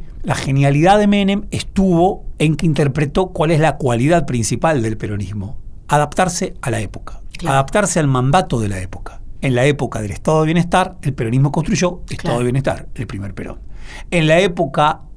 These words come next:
Speaker 1: de la ola revolucionaria, donde parecía no haber dudas que la ola era la revolución, había que ligar con Angelelli,
Speaker 2: Claro.
Speaker 1: ¿no? O había que ligar con el movi-, los movimientos del tercer mundo. En la ola neoliberal, la capacidad del peronismo fue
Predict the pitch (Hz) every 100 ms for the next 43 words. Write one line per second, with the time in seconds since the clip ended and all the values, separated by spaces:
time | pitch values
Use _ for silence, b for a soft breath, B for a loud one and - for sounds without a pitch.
0 | - - 127 139 139 185 247 214 160 156
1 | 139 143 139 131 170 247 113 113 117 127
2 | 127 131 - 127 113 - 220 185 185 143
3 | 170 302 110 95 - - 101 98 127 196
4 | 214 202 196 196 202 208 220 - 214 233
5 | - B B B B - 151 147 143 131
6 | 135 120 117 117 131 127 127 151 - -
7 | - - 160 147 - - 123 165 - 113
8 | 135 131 123 120 131 127 113 113 110 107
9 | 107 107 107 123 110 101 90 104 98 87
10 | 90 - - - - 156 139 151 170 180
11 | 180 196 208 208 - - 131 117 123 104
12 | 147 160 160 180 196 196 202 165 185